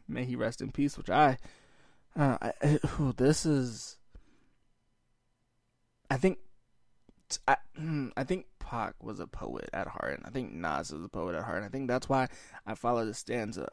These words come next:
of, you know, the, I like these two artists. Like, if you ask me who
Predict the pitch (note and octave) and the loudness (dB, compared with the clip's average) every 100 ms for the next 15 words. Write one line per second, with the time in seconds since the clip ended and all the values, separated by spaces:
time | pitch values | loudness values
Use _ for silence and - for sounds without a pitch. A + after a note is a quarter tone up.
0 | - C#2+ E2 F2 G#2+ C3 - C3+ C3 G2+ | -4 -2 0 -2 -4 -12 -6 2 4 4
1 | G#2 - - - - C3+ C3+ C3+ A#2+ A2+ | 2 -2 -10 -20 -18 -12 -2 0 0 -2
2 | - - - B2+ C#3+ C3+ C3+ A2+ A#2+ - | -12 0 2 4 4 4 2 2 0 -2
3 | G2 - G#1 A1 - F2+ - F2 A#2 A2 | -2 0 0 0 -2 -2 -2 -2 2 4
4 | B2 B2 A#2+ B2 B2 B2 | 4 2 -2 -4 -6 -6